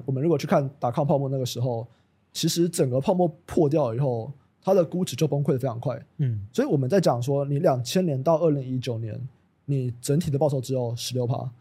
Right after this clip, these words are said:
Speaker 1: 但如果你今天是两千零一年到二零一九年，那就是不同的故事了，
Speaker 2: 懂。
Speaker 1: 对吧？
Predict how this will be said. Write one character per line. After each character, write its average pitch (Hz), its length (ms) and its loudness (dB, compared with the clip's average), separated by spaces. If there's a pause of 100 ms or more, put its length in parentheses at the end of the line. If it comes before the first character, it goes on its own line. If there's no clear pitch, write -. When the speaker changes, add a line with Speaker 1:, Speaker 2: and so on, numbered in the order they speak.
(220)
Speaker 1:
但 269 120 6
如 202 140 2
果 196 140 4
你 139 60 0
今 120 80 -4
天 156 100 2
是 185 80 2
两 131 180 2
千 160 180 0
零 143 160 2
一 151 140 0
年 127 180 0
到 147 120 4
二 147 100 0
零 131 160 0
一 127 80 0
九 120 160 -2
年， 123 100 -2
那 160 120 4
就 143 100 2
是 135 60 2
不 147 100 -2
同 143 100 -2
的 120 80 -6
故 120 140 -4
事 113 180 -6
了， 117 160 -6 (160)
Speaker 2:
懂。 98 280 -2
Speaker 1:
对 113 80 -6
吧？ 107 120 -6